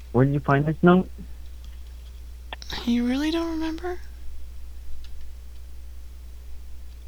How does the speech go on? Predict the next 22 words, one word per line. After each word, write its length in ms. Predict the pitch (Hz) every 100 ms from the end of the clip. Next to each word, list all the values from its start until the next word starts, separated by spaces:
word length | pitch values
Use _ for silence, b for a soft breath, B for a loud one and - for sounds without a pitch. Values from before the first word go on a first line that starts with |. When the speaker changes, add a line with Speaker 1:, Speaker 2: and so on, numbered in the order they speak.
| - - -
Speaker 1:
Where, 220 | - - -
no, 300 | 127 117 110
I 80 |
don't 260 | 110 107 107
remember. 520 | 110 110 110 110 117 - - - - - - - - - -
Speaker 2:
You 200 | 277 214
talked 380 | - 226 220 -
to 60 | -
Curtis 520 | - 208 214 233 -
that 240 | 233 220
night? 300 | 220 233 247 311 - - - - - - - - - - - - - - - - - - - - - - - - - - - - - - - - - - - - -
Speaker 1:
I 40 | -
don't 160 | 127
know 180 | 139 143
a 60 | 127
Curtis. 480 | - - - 123 - - - - - - - - - - - - - - - - - - - - - - - - - - 226
Speaker 2:
That's 480 | 202 - - -
not 280 | 196 190 180
what 120 | -
he 140 | - 262
tells 340 | - 220 202
me. 160 | 196